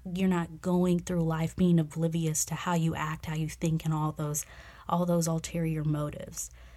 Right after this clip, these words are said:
You know, self-awareness is key for growing. So in this space that I'm in, I'm able to decode myself, and it's really given me a spark to, to understand myself, how, how I think, how I react, and really be happier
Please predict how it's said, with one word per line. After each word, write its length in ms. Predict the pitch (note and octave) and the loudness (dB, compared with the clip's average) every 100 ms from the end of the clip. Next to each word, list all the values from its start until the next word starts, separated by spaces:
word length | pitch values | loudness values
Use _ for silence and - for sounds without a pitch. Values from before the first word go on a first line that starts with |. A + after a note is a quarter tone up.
| - | -6
You 100 | - | 2
know, 180 | D#3+ D3+ | 4 4
self-awareness 1120 | D#3 - G3+ - G#3 F3 E3+ E3+ D#3+ D#3+ - - | 0 0 0 0 2 4 6 6 4 2 -2 -6
is 340 | E3 D#3 - - | -4 -2 -2 -6
key 460 | - - E3 D3 - - - - | -10 -14 -12 -12 -16 -20 -20 -8
for 140 | - | -6
growing. 540 | D#3 D3+ D3 E3+ E3 E3 - - - | -4 -4 -4 -4 -6 -10 -12 -12 -2
So 240 | - G#3 | 2 4
in 220 | A3 B3 | 4 4
this 160 | C#4 C4 | 6 6
space 680 | - - D3 C#3 D#3+ - - - - - - - | 4 4 -2 -2 -2 -2 -4 -14 -20 -20 -20 -6
that 180 | F3 E3 | -2 0
I'm 160 | D#3+ D#3 | 2 0
in, 440 | F3 E3 D3 D3 | 2 4 2 -2
I'm 140 | D#3+ | 0
able 240 | F3 F3 E3+ | 0 0 0
to 160 | - | -2
decode 440 | E3+ F3+ - A#3 A#3 | -4 -6 -2 2 6
myself, 680 | G#3+ F#3 F3 - D3+ D3+ E3 | 6 4 2 0 -2 0 2
and 100 | E3 | 2
it's 180 | - | 2
really 380 | F#3+ A#3 C4 A3 | 0 0 2 -2
given 340 | E3+ G3 G#3 G#3+ | 2 4 6 6
me 160 | F#3+ | 4
a 80 | E3 | 2
spark 520 | - - F#3+ G#3+ G3+ | 2 4 4 2 2
to, 260 | - E3 D3 - - - - | 0 0 -2 -12 -18 -18 -12
to 180 | - D3+ E3 | -6 -4 0
understand 600 | F#3 E3+ - A#3 D#4+ C#4 | 0 0 -2 0 2 4
myself, 680 | D#3 D3 - E3 C3 E3+ - | 4 0 -4 -6 -8 -12 -12
how, 400 | - G3+ G#3+ - | -6 0 0 -2
how 300 | - D#3+ D#3 | -8 -6 -4
I 120 | E3 | -4
think, 300 | E3 G3+ G#3 | -4 -2 -2
how 200 | F3 D#3+ | -2 -4
I 60 | D#3 | -2
react, 540 | E3 E3+ F3+ A#3+ A3+ | 0 0 0 -4 -2
and 220 | F3+ E3+ E3 | 2 4 4
really 220 | A#3 B3+ | 2 0
be 180 | G#3 F3+ | -2 -4
happier 800 | - G#3+ C4+ G#3 E3+ D3 C#3+ | -2 -4 -4 -2 -2 -2 -6